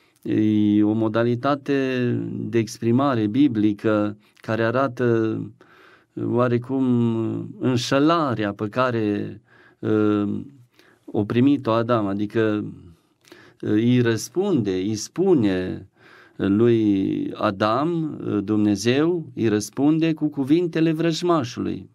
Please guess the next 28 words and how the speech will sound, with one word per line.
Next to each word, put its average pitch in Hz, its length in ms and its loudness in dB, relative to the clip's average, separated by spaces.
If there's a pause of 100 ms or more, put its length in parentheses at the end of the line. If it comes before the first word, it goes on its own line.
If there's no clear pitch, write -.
„Uite, 151 340 0
ți-a 117 240 -2
promis 143 680 -2 (840)
că 123 100 -2
vei 127 160 2
cunoaște 131 420 0
binele 123 340 2
și 110 160 -2
rău.” 107 120 2
Și 95 140 -4
din 135 160 2
nefericire, 123 960 2 (1040)
Adam 127 340 0
săracul, 120 720 2
prin 110 340 2
acest 104 360 0
lucru 120 400 -2
și 104 200 -4
prin 104 200 2
noi, 101 500 0 (500)
și - 160 -2
prin 104 200 0
el 113 160 2
noi 113 220 2
toți, 123 420 -6 (320)
am 113 180 0
primit 117 300 0
acest 107 480 -6